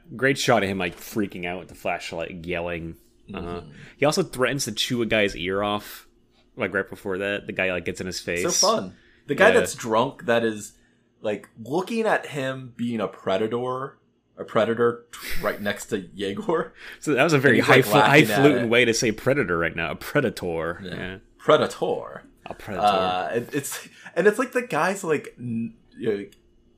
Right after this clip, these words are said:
Speaker 2: elbowing him, like, "Ah, I see what you wanna do with that young
Speaker 1: Yeah.
Speaker 2: boy, huh?"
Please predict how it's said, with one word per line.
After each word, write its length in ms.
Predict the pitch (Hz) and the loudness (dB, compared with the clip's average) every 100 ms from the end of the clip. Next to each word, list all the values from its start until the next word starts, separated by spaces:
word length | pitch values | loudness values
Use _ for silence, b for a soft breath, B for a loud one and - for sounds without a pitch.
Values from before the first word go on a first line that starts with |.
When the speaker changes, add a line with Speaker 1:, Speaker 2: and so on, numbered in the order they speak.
| _ _ _ _ - | _ _ _ _ 0
Speaker 2:
elbowing 440 | 135 131 113 101 | 2 6 4 4
him, 280 | 92 95 87 | 0 -4 -4
like, 260 | 92 90 - | -4 -4 -4
"Ah, 420 | 87 110 143 85 | 0 4 6 4
I 100 | 85 | 0
see 220 | 104 123 | -4 -2
what 180 | 107 104 | -2 0
you 100 | 123 | 0
wanna 200 | 110 107 | 2 2
do 180 | 101 110 | 0 0
with 160 | 107 104 | -2 0
that 180 | 104 101 | 0 2
young 140 | 107 | 2
Speaker 1:
Yeah. 220 | 107 101 98 | 2 4 4
Speaker 2:
boy, 300 | 143 95 92 | 4 2 0
huh?" 460 | 120 160 95 92 | -2 -2 -4 -4